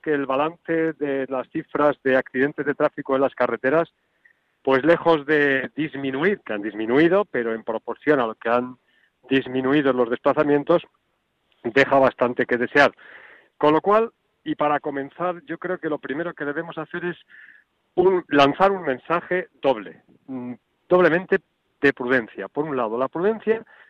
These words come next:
que conlleva el hecho de vivir esta pandemia y que lo hagamos desde la responsabilidad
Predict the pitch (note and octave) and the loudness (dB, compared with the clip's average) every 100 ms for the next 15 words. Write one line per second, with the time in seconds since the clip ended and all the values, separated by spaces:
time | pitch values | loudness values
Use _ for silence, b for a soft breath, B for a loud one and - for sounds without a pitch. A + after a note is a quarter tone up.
0 | b b _ _ C#3 C#3+ C#3 D3+ F#3 F#3+ | b b _ _ -4 0 0 2 2 2
1 | F3+ D3 C3+ E3+ - D#3 C3 A#2+ A#2+ D3+ | 2 2 0 -6 -8 -8 -8 -10 -8 -6
2 | F3 - - C3 C3 D#3+ E3 E3+ E3+ D3 | -6 -2 -2 0 0 0 2 2 2 0
3 | - B2+ B2 C3 D#3+ E3 C#3 A#2+ B2 A#2+ | -4 0 0 2 2 0 -2 -2 -2 -2
4 | A#2 - A#2 A#2+ A#2+ C#3+ | -4 -8 -6 -4 0 0